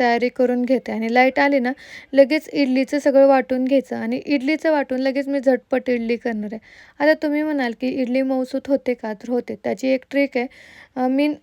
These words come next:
असं खूप वेळेस केलेलं आहे, कारण माझ्याबरोबर ना नेहमीच असं होतं की मी काहीतरी करायला गेले ना, असंच होतं. आता इथे बघा,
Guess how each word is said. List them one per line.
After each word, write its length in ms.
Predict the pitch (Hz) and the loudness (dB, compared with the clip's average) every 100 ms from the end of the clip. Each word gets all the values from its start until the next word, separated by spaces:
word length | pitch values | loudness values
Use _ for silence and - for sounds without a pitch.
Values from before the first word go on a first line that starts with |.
| _ | _
असं 340 | - 262 262 311 | -6 -4 -2 -2
खूप 180 | - 320 311 | 0 -2 2
वेळेस 240 | 311 311 | 0 2
केलेलं 360 | 311 277 269 240 | 2 4 4 2
आहे, 80 | |
कारण 260 | 226 247 262 | 0 0 2
माझ्याबरोबर 540 | 262 254 277 277 254 | 2 4 4 4 2
ना 160 | 233 233 | -2 -6
नेहमीच 420 | 233 247 247 247 | -4 -2 -2 -2
असं 200 | 254 262 | -2 -2
होतं 200 | 247 220 | -4 -4
की 120 | 202 | -8
मी 120 | 226 240 | -6 0
काहीतरी 400 | 247 254 269 254 | 0 2 2 0
करायला 340 | 262 262 262 | 0 -2 -2
गेले 220 | 254 247 | -2 -2
ना, 140 | 220 233 | -4 -8
असंच 200 | 226 214 | -10 -14
होतं. 160 | 220 226 | -12 -10
आता 200 | 220 247 | -4 -4
इथे 200 | - 247 | -2 0
बघा, 240 | 247 | 0